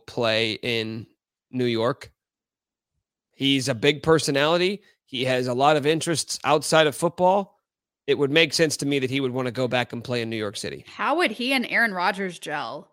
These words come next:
Speaker 2: Those are two polar opposite personalities.
Speaker 1: Well, I mean, yeah, uh, and
Speaker 2: But
Speaker 1: Aaron
Speaker 2: both
Speaker 1: Rodgers
Speaker 2: love
Speaker 1: went
Speaker 2: attention. <laughs>
Speaker 1: Well, yeah, but Aaron Rodgers went on the Pat McAfee show and basically said, I think he said,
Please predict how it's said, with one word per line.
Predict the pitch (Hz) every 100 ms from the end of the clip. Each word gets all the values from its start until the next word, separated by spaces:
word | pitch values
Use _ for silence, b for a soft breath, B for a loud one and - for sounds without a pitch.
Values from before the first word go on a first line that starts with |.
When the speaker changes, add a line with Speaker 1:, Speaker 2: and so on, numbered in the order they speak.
| _
Speaker 2:
Those | 208 226
are | 220
two | - - 233 220
polar | 220 247 233 214
opposite | 180 185 170 -
personalities. | 190 165 180 160 151 113 87 - - _ _ _ _ -
Speaker 1:
Well, | 175 170
I |
mean, | 175 147 - _ _ _ -
yeah, | - 107 135
uh, | 123 -
and | 151
Speaker 2:
But | 113 -
Speaker 1:
Aaron | 196 214
Speaker 2:
both | 208
Speaker 1:
Rodgers | 269
Speaker 2:
love | 311 269
Speaker 1:
went | 202
Speaker 2:
attention. | 247 233 123 143 -
<laughs> | - - -
Speaker 1:
Well, | 175
yeah, | 180 247 143
but | 131 160
Aaron | 233 190
Rodgers | 208 196 127
went | 110 185
on | 214 185
the |
Pat | 156 170
McAfee | 156 160 180 135 120
show | - 131
and | 135
basically | 117 143 - 139 127
said, | 113 - 160 127 113 - _ _ _ _ _ _ _ _ -
I |
think | 127 151
he | 135
said, | 156 139